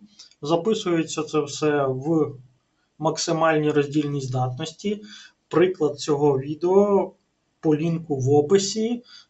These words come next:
Там, звичайно ж, YouTube його трішки сплюсне, але, ну, буде максимально зрозуміло, що та як. Так, зараз, е, спробую знизити яскравість.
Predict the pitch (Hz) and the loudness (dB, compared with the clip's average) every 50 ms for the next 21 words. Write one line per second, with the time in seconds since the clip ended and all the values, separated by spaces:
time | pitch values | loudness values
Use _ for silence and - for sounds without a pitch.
0 | _ _ _ - 170 165 165 151 139 135 143 143 139 156 160 - 165 160 151 151 | _ _ _ 2 4 4 4 2 -2 -6 -10 -12 -8 -8 -6 -2 0 0 0 0
1 | 139 127 131 151 147 - 160 165 156 - 151 143 151 151 151 156 165 160 - - | 0 0 -2 -4 -4 -2 -2 -2 0 0 0 0 0 -2 -2 0 -2 -2 -2 -4
2 | - 147 127 - - - 143 151 165 202 190 - 262 269 269 - 156 143 143 151 | -8 -10 -10 -10 -10 -4 -2 -2 -2 -2 -2 -2 -2 -2 -2 0 0 0 0 2
3 | 175 214 247 254 247 - _ _ _ _ _ - 185 196 196 180 151 147 147 165 | 2 2 0 -2 -4 -10 _ _ _ _ _ -12 -4 -4 -4 -4 -4 -8 -10 -10
4 | 165 165 170 170 170 - - 180 170 170 165 151 147 143 131 143 143 143 147 151 | -6 -6 -6 -6 -6 -8 -10 -8 -6 -4 -2 -2 -2 -4 -4 -6 -8 -6 -6 -8
5 | 151 156 180 214 233 226 208 190 - - - - - - - - - - - 165 | -8 -6 -6 -4 -2 -2 -2 -4 -4 -8 -10 -10 -12 -12 -12 -10 -10 -8 -4 -4
6 | 175 185 - 156 143 131 127 123 - - _ _ _ _ - - _ _ _ - | -6 -4 -4 -6 -6 -6 -8 -12 -16 -20 _ _ _ _ -20 -20 _ _ _ -6
7 | 131 123 123 143 165 175 190 190 185 - - _ _ _ _ _ - _ _ - | -4 -4 -2 0 0 0 0 -2 -4 -6 -16 _ _ _ _ _ -20 _ _ -20
8 | _ _ _ _ - 143 139 139 139 143 143 139 - - - 156 160 160 156 160 | _ _ _ _ -16 -12 -8 -6 -4 -4 -4 -6 -8 -8 -4 -4 -4 -2 0 0
9 | 156 156 156 160 160 151 156 - _ - - _ _ - _ _ - 151 135 135 | 0 2 2 0 -2 -4 -6 -12 _ -20 -20 _ _ -20 _ _ -10 -8 -6 -4
10 | 156 165 170 170 147 151 147 - 151 139 147 139 - - - 147 143 143 131 135 | -4 -4 -2 -2 -2 -2 -2 -2 0 0 0 0 -2 -4 -4 -2 0 0 0 0
11 | 160 202 196 - - - _ | -2 -4 -6 -8 -12 -18 _